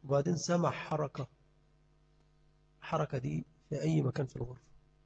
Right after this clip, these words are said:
فبيتصنف، هيسمع الحركة دي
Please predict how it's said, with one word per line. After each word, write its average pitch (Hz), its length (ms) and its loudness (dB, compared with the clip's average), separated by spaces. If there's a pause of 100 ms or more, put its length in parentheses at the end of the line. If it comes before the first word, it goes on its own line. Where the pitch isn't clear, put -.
(140)
فبيتصنف، 131 1040 2 (1300)
هيسمع 135 420 2
الحركة 131 420 -2
دي 123 180 -8